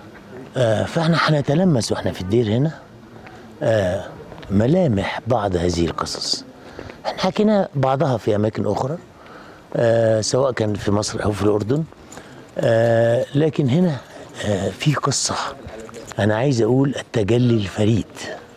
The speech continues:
حين تجلى الله سبحانه وتعالى بما يليق به. خد-، خلي بالك من الحكاية دي، بما يليق بالله. حين يتجلى الله يتجلى بما يليق، لأن ليس مكس-، لي-،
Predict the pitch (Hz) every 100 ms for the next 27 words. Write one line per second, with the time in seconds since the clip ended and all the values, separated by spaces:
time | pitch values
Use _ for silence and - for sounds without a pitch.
0 | - - - - - - - - - -
1 | - - - 101 98 95 104 135 156 135
2 | 135 127 - - 113 101 98 87 90 92
3 | 90 - - - - - - - - 156
4 | 170 156 123 107 156 - 95 98 113 -
5 | - - - - - - - - - -
6 | - 101 - 107 107 123 107 92 82 98
7 | 104 90 92 101 127 120 107 107 151 156
8 | 101 101 95 104 90 110 101 98 110 160
9 | 165 139 123 127 107 98 101 135 175 165
10 | 147 151 131 135 202 - 123 127 131 147
11 | 180 - 110 104 - 117 110 113 127